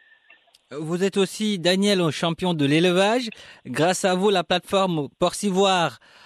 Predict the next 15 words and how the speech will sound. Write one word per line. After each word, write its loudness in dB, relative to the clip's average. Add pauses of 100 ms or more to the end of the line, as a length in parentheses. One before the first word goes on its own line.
(100)
a, -6
a 2
vu 0
le 4
jour 2
en, -2
en 0
Côte -4
d'Ivoire, 2
une 0
chaîne -2
de 2
distribution -2
intégrée 0
de, 2